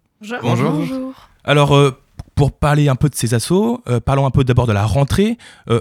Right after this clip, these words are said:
Speaker 2: l'Agoré est bien installée depuis plusieurs années sur le campus.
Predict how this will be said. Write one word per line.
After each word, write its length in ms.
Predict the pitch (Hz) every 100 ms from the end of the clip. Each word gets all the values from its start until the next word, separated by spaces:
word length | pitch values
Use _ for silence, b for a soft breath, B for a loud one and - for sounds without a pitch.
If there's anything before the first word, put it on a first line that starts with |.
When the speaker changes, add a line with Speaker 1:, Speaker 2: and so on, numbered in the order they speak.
| -
Speaker 2:
l'Agoré 720 | 120 139 139 135 139 139 135 -
est 100 | 131
bien 200 | 139 139
installée 360 | 117 135 127
depuis 280 | 113 - 95
plusieurs 460 | - - 120 127 113
années 140 | 113
sur 100 | -
le 60 | 90
campus. 480 | 90 156 202 -